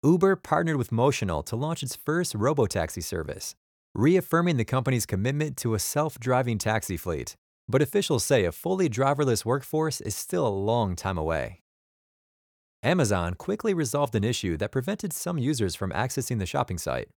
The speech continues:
Further details about what caused the outage were not provided.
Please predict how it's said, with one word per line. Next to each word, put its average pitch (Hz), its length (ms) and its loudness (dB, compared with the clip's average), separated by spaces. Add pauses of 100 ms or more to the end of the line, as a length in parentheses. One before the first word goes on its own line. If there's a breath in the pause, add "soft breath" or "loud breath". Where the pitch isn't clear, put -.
(360)
Further 123 320 4
details 104 480 0
about 107 260 2
what - 200 -2
caused 156 300 -6
the 104 120 2
outage 87 360 2
were 107 200 0
not 123 200 -2
provided. 98 500 0